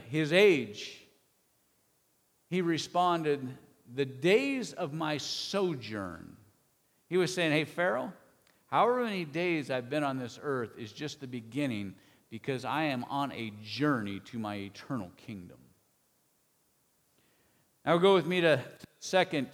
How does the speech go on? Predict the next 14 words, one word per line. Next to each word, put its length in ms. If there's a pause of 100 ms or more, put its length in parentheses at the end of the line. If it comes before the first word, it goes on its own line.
(240)
verse 400
there 180
in 100
Colossians 720
chapter 380
three, 300
Colossians 560
three 240
two. 440 (1120)
Paul 220
goes 220
on 320
to 60
say, 300